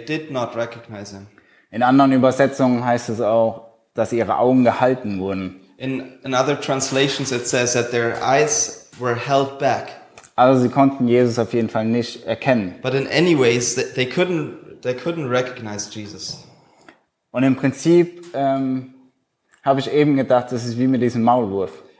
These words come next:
Speaker 1: And, and I was thinking, um, of this, um, mole,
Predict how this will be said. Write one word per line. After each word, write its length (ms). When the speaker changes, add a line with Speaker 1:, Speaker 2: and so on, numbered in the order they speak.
Speaker 1:
And, 380
and 100
I 160
was 180
thinking, 580
um, 320
of 200
this, 760
um, 540
mole, 600